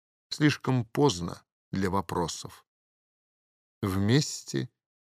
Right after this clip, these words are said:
они медленно прикончили косячок. Комнату заволокло дымом. Шум прибоя за окном звучал ритмичной, успокаивающей музыкой,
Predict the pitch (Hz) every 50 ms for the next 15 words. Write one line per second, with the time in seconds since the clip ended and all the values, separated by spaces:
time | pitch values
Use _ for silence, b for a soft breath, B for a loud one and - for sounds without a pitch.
0 | _ _ - 113 113 104 101 101 101 98 101 113 135 165 165 147 147 147 147 143
1 | 143 143 143 131 - 139 135 - - - 113 117 117 107 - - - 113 107 95
2 | - - 98 - - 107 - - - - 107 95 - _ _ - - _ _ _
3 | _ _ _ _ _ _ _ _ _ _ _ _ _ _ _ _ _ _ - 127
4 | 131 135 135 131 117 - 135 117 110 123 117 117 123 123 110 - - 123 123 123
5 | 117 104 95 113 107 98 90 92 92 92 92 - _ _ _ _ _ _ _ _
6 | _ _ _ - - - 143 139 135 117 - 131 135 123 113 123 147 147 143 131
7 | 107 110 135 123 - 120 131 135 127 113 90 98 107 123 - - - 135 120 117
8 | 113 107 113 95 - - 117 120 143 143 - - - - 131 123 123 120 B B
9 | B B B 120 127 113 - - - 120 - - 135 135 127 123 110 113 113 107
10 | 95 - - - 107 98 98 98 107 131 139 120 139 127 - - 123 113 110